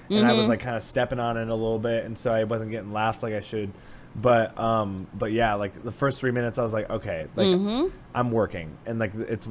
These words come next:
Speaker 1: working, you know, from
Speaker 2: Mm-hmm.
Speaker 1: my work." So I'm just like, yeah, three hundred people, 'cause it's like, if you do a joke in front of, like, ten people, you know, there's, there's some pressure,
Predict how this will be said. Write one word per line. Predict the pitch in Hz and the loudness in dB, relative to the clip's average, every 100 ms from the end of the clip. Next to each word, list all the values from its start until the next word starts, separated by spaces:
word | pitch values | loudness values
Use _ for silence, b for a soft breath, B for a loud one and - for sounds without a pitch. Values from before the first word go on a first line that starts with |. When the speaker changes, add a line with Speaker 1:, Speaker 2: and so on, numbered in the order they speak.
| 113 | -6
Speaker 1:
working, | 123 127 139 135 120 104 90 90 - - | 2 6 6 6 2 2 -2 -8 -10 -4
you | 120 | -2
know, | 117 98 92 - | 0 0 -2 2
from | 240 285 | 6 6
Speaker 2:
Mm-hmm. | 294 269 427 - | 6 4 -2 -2
Speaker 1:
my | 98 | -2
work." | 92 87 80 | 0 -2 -2
So | - 117 98 92 B B B B - | 0 4 4 2 B B B B 2
I'm | 135 196 | 4 4
just | 226 | 6
like, | 190 139 - B B B B - | 6 4 -2 B B B B 0
yeah, | 123 82 71 - - - - | 2 2 -2 -12 -20 -8 4
three | 180 | 6
hundred | 208 196 - | 6 4 4
people, | 156 151 175 175 - - | 4 4 2 0 -6 0
'cause | 202 | 2
it's | 196 | 4
like, | 208 175 | 2 2
if | 180 | 2
you | 226 | 2
do | 202 | 4
a | 156 | 4
joke | 120 151 143 | 4 4 4
in | 147 131 | 0 0
front | 147 | 2
of, | 127 | 4
like, | 120 113 | 2 0
ten | 135 131 | -4 -2
people, | 139 127 131 131 131 - | -2 0 2 2 0 -4
you | 143 | -4
know, | 135 131 | 0 0
there's, | 139 135 156 - - - - | 0 -2 -4 -8 -14 -6 4
there's | 185 - | 4 4
some | 190 131 | 0 0
pressure, | - 160 - 135 120 | 4 4 4 4 2